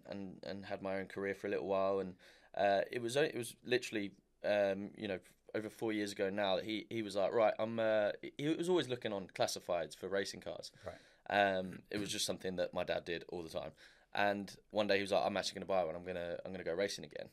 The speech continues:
Speaker 1: And I was old enough and stupid enough to be like, "Well, not without me, like, <laughs>
Speaker 2: Brilliant.
Speaker 1: I'm coming with you."
Speaker 2: Yeah.
Speaker 1: So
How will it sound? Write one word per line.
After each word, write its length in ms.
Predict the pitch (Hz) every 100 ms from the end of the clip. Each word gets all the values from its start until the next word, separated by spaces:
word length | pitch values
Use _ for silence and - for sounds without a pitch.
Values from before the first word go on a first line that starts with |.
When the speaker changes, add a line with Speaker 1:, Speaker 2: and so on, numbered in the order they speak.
| _ _ -
Speaker 1:
And 140 | 101
I 100 | 101
was 180 | 98 92
old 160 | 95 92
enough 300 | 95 92 85
and 180 | 85 87
stupid 380 | - 98 90
enough 220 | 92 90 87
to 80 | -
be 100 | 92
like, 300 | 92 90 - - -
"Well, 260 | 90 80 -
not 180 | 107 98
without 240 | 98 98
me, 240 | 107 95 87
like, 280 | 98 -
<laughs> 180 | - 165
Speaker 2:
Brilliant. 680 | 135 156 - 110 - 190 196 196 - 196 165 -
Speaker 1:
I'm 200 | 127 123
coming 260 | 131 107
with 160 | 135 117
you." 160 | 95 92
Speaker 2:
Yeah. 100 | 120
Speaker 1:
So 360 | 104 117 113